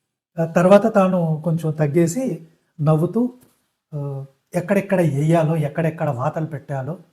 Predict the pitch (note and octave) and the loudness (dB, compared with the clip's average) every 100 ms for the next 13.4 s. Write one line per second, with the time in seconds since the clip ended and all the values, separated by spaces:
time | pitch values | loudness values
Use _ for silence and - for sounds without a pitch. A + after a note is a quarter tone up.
0 | _ _ _ _ C#3 F3 E3+ B2+ B2+ D3+ | _ _ _ _ -10 -6 -4 -6 -6 -8
1 | B2 - A#2 - _ _ _ _ _ _ | -8 -12 -14 -16 _ _ _ _ _ _
2 | _ _ - - - D#3+ F#3+ - E3 G3 | _ _ -20 -20 -6 -4 -2 2 6 8
3 | G3 G3 - D3+ F3+ G#3+ G#3 F#3+ F3+ F3+ | 6 2 0 4 6 6 4 4 0 0
4 | E3+ D#3+ E3 D#3 E3+ D#3+ D3+ C3+ F3 G3+ | -2 0 -2 -2 -2 0 0 0 -2 0
5 | D#3 D3+ - _ _ _ _ - D#3 D#3+ | -4 -4 -8 _ _ _ _ -2 -2 0
6 | F#3 - F3+ D#3+ C#3+ C3+ B2+ - D#3 C3 | -6 -6 -4 -2 -2 -4 -6 -8 -10 -10
7 | - _ _ _ _ _ D3+ - E3+ D#3+ | -12 _ _ _ _ _ -14 -8 -6 -4
8 | E3 D3+ F3+ A3+ D#3 D3+ F#3 - F3+ F#3 | -2 -2 -2 -2 -2 -4 -4 -4 0 2
9 | D3 C3+ C#3 C3 D3+ C#3+ C#3 A#2+ A#2+ _ | 2 -2 -4 -4 -4 -6 -8 -14 -16 _
10 | _ _ - - - - - _ A#3 A#3+ | _ _ -20 -20 -20 -20 -20 _ 6 6
11 | G#3 G#3+ - _ _ - A3+ G#3 D3+ E3 | 6 0 -6 _ _ 2 6 6 4 2
12 | B3 G3+ E3+ E3+ E3+ E3 D#3 D#3+ D#3+ F#3 | 2 4 4 4 4 2 0 2 0 -2
13 | F3+ D#3+ D3+ D#3+ | -2 -2 0 0